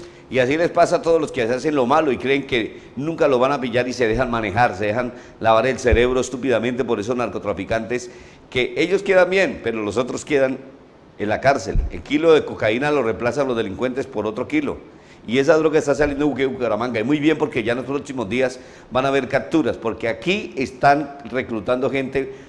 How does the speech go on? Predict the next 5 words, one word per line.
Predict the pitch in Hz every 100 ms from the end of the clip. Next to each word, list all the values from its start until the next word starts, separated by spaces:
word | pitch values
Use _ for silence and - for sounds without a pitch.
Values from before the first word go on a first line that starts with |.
| -
para, | 113 110 82 78 - -
como | 110 113
mulas, | 120 185 151 95 101
muchachas | 104 131 123 139
bonitas, | 117 107 139 - 95 -